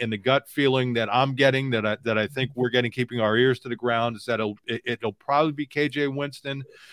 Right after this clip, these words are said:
and Jalen Reed. But again, Keaton Ellis is a guy who started every game last year, Mister Consistency, gonna get it done for you. And Zach E-, Whe-, uh, Wheatley, you know, takeaway king. So you have four just really, really good safeties. So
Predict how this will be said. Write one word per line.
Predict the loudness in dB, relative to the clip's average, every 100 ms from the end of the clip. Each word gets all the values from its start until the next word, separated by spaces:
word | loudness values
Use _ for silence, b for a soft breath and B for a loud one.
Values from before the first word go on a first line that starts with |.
| B B B 0
and | 0
Jalen | 2 2 2 0 0
Reed. | 0 0
But | -2
again, | -2 0 0 -2 -10 b b b _ -4
Keaton | -2 2
Ellis | 4 4 2
is |
a | 0
guy | 2 2
who |
started | 2 2 2
every | 0 0
game | 0 2 2
last | 0 -4 -4
year, | -8 -8 -8
Mister | 0 4 4 2
Consistency, | 0 -2 -4 -4 -4 -10 -12 -12 -4
gonna | -2 2
get | 2 2
it | 0
done | -2 -2
for | -4 -8
you. | -8 -8 -14 _ _ _ _ _ -8
And | -6 0
Zach | 2 2 2
E-, | -2
Whe-, | -2 -2 -2
uh, | -2 -2
Wheatley, | 2 4 4 2 0 -2 B B B
you | 4
know, | 4
takeaway | 4 4 2 4 4 4
king. | 2 0 0
So | 0
you | 0 2
have | 2 0
four | -2 -4 2 6 6 6 2 -4
just | -2 -2 -2 -10 -8
really, | 4 6 6 2
really | 0 0 2 2 0
good | 0 -2 -4
safeties. | -4 -4 -4 -10 -12 -4
So | -2 -2